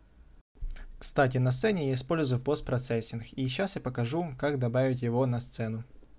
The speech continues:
Прежде всего, постпроцессинг нужно скачать через Package Manager в самой Unity. А, его можно скачать как отдельно в поздних версиях, так и ра-, в ранних вместе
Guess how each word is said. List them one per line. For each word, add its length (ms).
Прежде 340
всего, 340
постпроцессинг 760
нужно 240
скачать 560
через 340
Package 460
Manager 460
в 60
самой 340
Unity. 480
А, 220
его 260
можно 240
скачать 480
как 200
отдельно 380
в 60
поздних 400
версиях, 460
так 200
и 60
ра-, 340
в 60
ранних 400
вместе 720